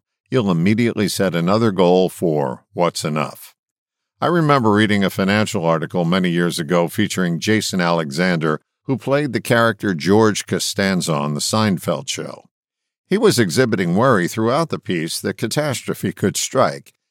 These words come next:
and he wouldn't have enough. Keep in mind that for the last couple of years on The Seinfeld Show, each of the main characters was making a million dollars an episode. I'm also reminded of the Bible story of the loaves and fishes.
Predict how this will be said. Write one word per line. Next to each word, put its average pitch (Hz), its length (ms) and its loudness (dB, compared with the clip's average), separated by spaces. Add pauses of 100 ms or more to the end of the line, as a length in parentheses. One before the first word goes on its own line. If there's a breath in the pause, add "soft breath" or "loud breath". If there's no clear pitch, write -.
(160)
and 123 160 4
he 165 140 6
wouldn't 123 380 2
have 113 180 2
enough. 139 480 -4 (360)
Keep 196 200 -4
in 131 140 0
mind 123 280 4
that 98 120 2
for - 120 -6
the 95 120 0
last 113 320 0
couple 107 260 0
of 90 100 -2
years 104 300 0
on 92 160 2
The 80 80 -2
Seinfeld 120 560 0
Show, 127 380 -2 (320)
each 170 240 -2
of 104 180 -2
the 98 80 0
main 95 240 0
characters 95 640 0
was 92 180 -2
making 95 480 -2
a 87 80 -2
million 101 720 0
dollars 90 420 -2
an 85 140 -2
episode. - 640 -6 (800)
I'm 135 120 -2
also 185 300 4
reminded 101 560 2
of 92 160 0
the 113 60 -4
Bible 113 400 0
story 87 400 0
of 95 180 -2
the 85 220 2
loaves 131 720 2
and 139 180 -4
fishes. - 580 -6